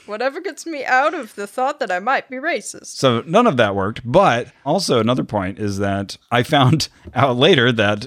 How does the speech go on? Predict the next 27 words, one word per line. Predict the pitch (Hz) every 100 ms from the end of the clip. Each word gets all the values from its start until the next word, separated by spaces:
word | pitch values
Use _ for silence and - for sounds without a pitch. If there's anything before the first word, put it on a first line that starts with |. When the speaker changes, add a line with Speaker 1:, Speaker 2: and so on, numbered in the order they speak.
| - 87
Speaker 2:
that | 85 82 92 -
black | 98 104
woman | 127 151 202
was | 156 160 160
a | 170 180
speaker | - 233 226 127 95 -
later | 117 123 139
on | 139 135
in | 123
the | -
conference. | - - - 151 123 254
Speaker 1:
Ah, | 247 233 196
okay. | 226 220 165 -
Oh, | 233
you | 202 190
saw | - 185
her | 196 185
picture | 190 - 190 175
and | 170 170 185 -
confirmed | 202 202 190 202
that? | 208 208 214 -
Speaker 2:
Yes. | 110 80 - - - 196
Speaker 1:
Ah, | 220 233 233 175
what | 170 202 - _
is | 220 196 -
her | 220 220 226
name? | 170 - 76 76